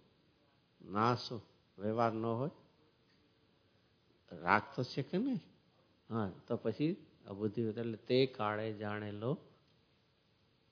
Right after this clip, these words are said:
શું? Yes or no? Filling the blanks. અરે, એ તરફ તો એનું લક્ષ્ય જ નથી. શું છે? ઉપયોગ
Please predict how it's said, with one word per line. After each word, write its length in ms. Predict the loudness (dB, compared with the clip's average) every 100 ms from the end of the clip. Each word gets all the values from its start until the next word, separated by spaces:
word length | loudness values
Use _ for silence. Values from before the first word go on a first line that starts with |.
| _ _ _ _ _ _ _ _ -20 -20 -20 -20 -20 _ -10
શું? 300 | 0 0 0 -6
Yes 140 | -6 -6 -4
or 120 | -4
no? 180 | -4 -6 -10 _ _ _ 0
Filling 300 | 2 2 2
the 100 | -2
blanks. 340 | -2 -6 -6 -18 _ _ _ _ _ _ _ _ _ _ _ _ _ _ _ _ _ _ _ _ _ _ _ _ _ -20 _ _
અરે, 280 | 2 6 6
એ 340 | 6 6 8 8
તરફ 320 | 6 0 0 -2
તો 80 | -2
એનું 320 | -2 -2 -4
લક્ષ્ય 460 | -2 -2 -2 0 -2
જ 40 | -4
નથી. 380 | -14 -14 -18 -20 -20 _ _ _ _ _ _ _ _ 0
શું 120 | 2
છે? 160 | 4 2
ઉપયોગ 480 | 6 4 10 8